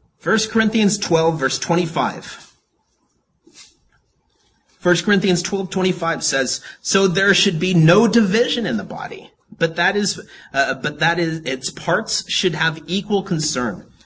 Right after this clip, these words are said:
for each other. If one part suffers, every part suffers with it. If one part is honored,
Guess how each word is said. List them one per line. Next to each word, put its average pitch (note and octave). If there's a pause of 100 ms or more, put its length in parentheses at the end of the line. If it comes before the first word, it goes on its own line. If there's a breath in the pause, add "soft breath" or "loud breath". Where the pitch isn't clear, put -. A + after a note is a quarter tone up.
(140)
for B2+
each A2
other. - (380)
If D3
one F#3+
part F#3
suffers, A#2+ (300 soft breath)
every D#3+
part - (220)
suffers A#2+
with G2
it. - (380)
If B2+
one D#3
part D#3+
is -
honored, F#3